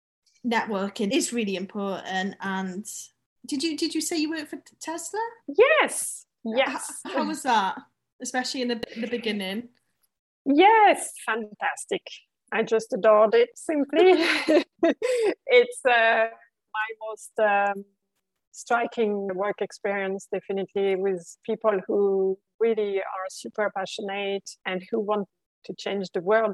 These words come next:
Speaker 2: for the best and, and bring this, uh, this product and even this sort of lifestyle, actually, uh, to the forefront of the stage, uh, and the world, and, uh, raise this awareness also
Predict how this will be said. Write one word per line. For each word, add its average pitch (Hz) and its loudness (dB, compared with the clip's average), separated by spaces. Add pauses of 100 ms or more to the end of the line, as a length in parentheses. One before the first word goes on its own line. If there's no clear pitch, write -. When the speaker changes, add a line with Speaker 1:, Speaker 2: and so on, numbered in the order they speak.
(120)
Speaker 2:
for 190 -6 (360)
the - -8
best 214 -6 (540)
and, 185 -2
and 190 0
bring 233 6
this, 214 0
uh, 185 -2 (260)
this 190 -4
product 240 4 (100)
and 185 -4 (540)
even 190 -4 (220)
this 180 -10
sort 214 2
of 220 -2 (140)
lifestyle, 202 0 (280)
actually, 190 -2
uh, 175 -4 (520)
to 214 -2
the 190 0 (100)
forefront 202 -2
of 185 -4 (120)
the 196 -10
stage, 240 4 (220)
uh, 180 -10 (260)
and 185 -10
the 190 -4
world, 254 2 (280)
and, 196 -6
uh, 190 0
raise 202 0
this 214 -6
awareness 214 -2
also 196 -6